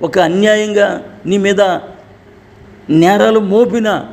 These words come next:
దేవుడు నీ పక్షంగా ఉంటాడు. ఎవరైతే విరిగి నలిగిన వాళ్ళు ఉంటారో, పొరపాటు అనేది ప్రతి ఒక్కరూ చేస్తారు, కానీ దాన్ని తెలుసుకొని మంచి విధానంలో నడవాలనే ఆలోచన కలిగి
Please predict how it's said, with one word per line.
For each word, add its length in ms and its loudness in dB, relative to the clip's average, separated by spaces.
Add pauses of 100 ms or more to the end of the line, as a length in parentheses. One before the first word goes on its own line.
(560)
దేవుడు 400 2
నీ 180 -2
పక్షంగా 460 -4
ఉంటాడు. 260 -6
ఎవరైతే 480 2
విరిగి 300 -2
నలిగిన 400 0
వాళ్ళు 280 0
ఉంటారో, 360 -2 (720)
పొరపాటు 400 0
అనేది 240 0
ప్రతి 340 -2
ఒక్కరూ 400 0
చేస్తారు, 520 -6 (920)
కానీ 340 0
దాన్ని 260 -2
తెలుసుకొని 720 -2 (640)
మంచి 320 0
విధానంలో 520 0
నడవాలనే 580 0
ఆలోచన 480 0
కలిగి 460 -2